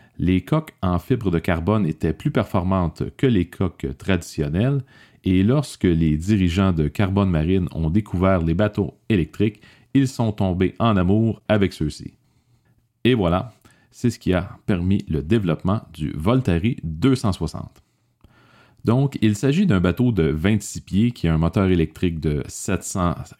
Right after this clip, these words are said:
quarante chevaux et qui tire son énergie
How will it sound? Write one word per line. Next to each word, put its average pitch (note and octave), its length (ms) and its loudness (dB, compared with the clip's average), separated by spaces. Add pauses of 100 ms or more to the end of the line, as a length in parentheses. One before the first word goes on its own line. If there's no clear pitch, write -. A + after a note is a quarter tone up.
quarante E2 500 -2
chevaux A#2 460 -2 (400)
et C3+ 100 2
qui C3+ 120 -6
tire D3 440 0
son F2 260 0
énergie G#2 640 2